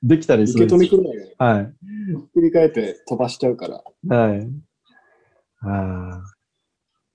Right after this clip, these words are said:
Speaker 1: ー。他に、じゃあ次、山城さんで、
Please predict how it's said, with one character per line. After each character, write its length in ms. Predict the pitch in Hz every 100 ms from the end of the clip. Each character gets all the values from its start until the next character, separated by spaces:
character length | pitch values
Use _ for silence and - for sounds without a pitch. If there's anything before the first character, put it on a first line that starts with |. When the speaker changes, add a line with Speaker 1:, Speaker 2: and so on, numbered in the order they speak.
| _ -
Speaker 1:
ー。 80 | 107
他 300 | 113 110 131
に、 260 | 131 127 -
じ 100 | 117
ゃ 100 | 110
あ 40 |
次、 280 | - 135 127
山 220 | 123 127
城 180 | 143 135
さ 140 | 127 120
ん 140 | 113
で、 180 | 107